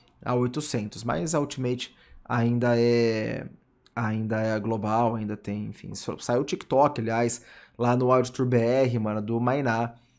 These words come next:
dando as voltas ao mundo aí, né, as voltas olímpicas aí. Com a Ultimate ele deu umas quatorze voltas olímpicas, tá? Com a Ultimate do Sion e... e venceu o jogo de backdoor. Tá, então é, é isso. Gostei das mudanças.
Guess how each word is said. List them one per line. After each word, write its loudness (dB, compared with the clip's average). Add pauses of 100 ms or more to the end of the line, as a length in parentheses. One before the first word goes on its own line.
(180)
dando 4
as 6
voltas 2
ao 2
mundo 2
aí, 4
né, 0
as -4
voltas -4
olímpicas -2
aí. -6 (400)
Com -4
a 2
Ultimate 0
ele -4
deu 4
umas 2
quatorze 8
voltas 4
olímpicas, -4
tá? -2 (460)
Com -8
a 0
Ultimate -4
do -4
Sion -2 (600)
e... 2
e 0
venceu 0
o 0
jogo -2
de -4
backdoor. -6 (840)
Tá, -12
então -8
é, -4
é -2
isso. -4
Gostei -4
das -4
mudanças. -12